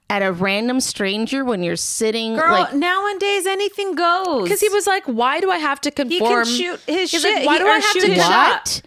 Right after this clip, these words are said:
Speaker 2: He can shoot his shot and say, "Look, I'm in a committed relationship,
Speaker 3: because
Speaker 2: but we're
Speaker 3: I think
Speaker 2: polyamorous, so we can,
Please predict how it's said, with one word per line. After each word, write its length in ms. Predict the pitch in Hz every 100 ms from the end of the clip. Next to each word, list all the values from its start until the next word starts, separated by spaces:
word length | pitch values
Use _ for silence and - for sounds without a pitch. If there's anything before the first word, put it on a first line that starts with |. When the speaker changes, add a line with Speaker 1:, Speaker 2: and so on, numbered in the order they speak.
| _ _ -
Speaker 2:
He 80 | 320
can 100 | 359
shoot 200 | - 427
his 100 | 508
shot 220 | 359 320
and 100 | 254
say, 140 | 294 254
"Look, 300 | 277 185 -
I'm 220 | 226 302
in 80 | 403
a 120 | 330
committed 380 | - 247 262 254
relationship, 460 | 214 208 339 339 349
Speaker 3:
because 160 | 320
Speaker 2:
but 120 | 349
we're 100 | 302
Speaker 3:
I 40 | 254
think 180 | - 370
Speaker 2:
polyamorous, 640 | 262 240 202 277 220 214
so 220 | - 233
we 220 | 214 196 254
can, 260 | 285 226